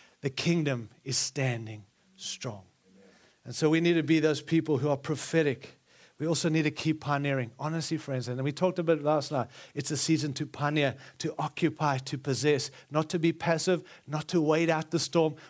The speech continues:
Speaker 1: wait for covid, wait for the next election, wait for whatever the next thing is. God's doing things now.
Speaker 2: Amen.
Speaker 1: And he's requiring of his church to get involved in his kingdom business.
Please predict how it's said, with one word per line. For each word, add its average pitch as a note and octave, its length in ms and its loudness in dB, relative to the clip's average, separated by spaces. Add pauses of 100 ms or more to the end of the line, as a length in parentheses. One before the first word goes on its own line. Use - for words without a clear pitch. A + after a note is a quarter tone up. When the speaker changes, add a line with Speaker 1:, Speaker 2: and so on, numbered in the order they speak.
Speaker 1:
wait D3+ 220 2
for F3 160 0
covid, D#3 460 2
wait D#3 220 4
for F3+ 160 0
the E3 80 4
next D#3+ 320 0
election, D#3 440 2
wait D#3 200 2
for D#3 180 2
whatever E3+ 400 4
the F3 140 4
next E3+ 320 0
thing E3+ 180 4
is. D3 160 4 (320)
God's D#3 260 2
doing D#3 280 0
things C3 280 -6
now. B2 680 -6 (200)
Speaker 2:
Amen. A2+ 280 -20 (840)
Speaker 1:
And B2+ 100 -6
he's A#2+ 140 -2
requiring E3 540 2
of C#3+ 100 2
his F#3+ 340 2
church C#3+ 360 0
to C3+ 100 -6
get C3+ 160 2
involved C#3 380 0
in B2+ 140 -2
his D#3+ 300 -2
kingdom C#3+ 440 -4
business. A2+ 640 -8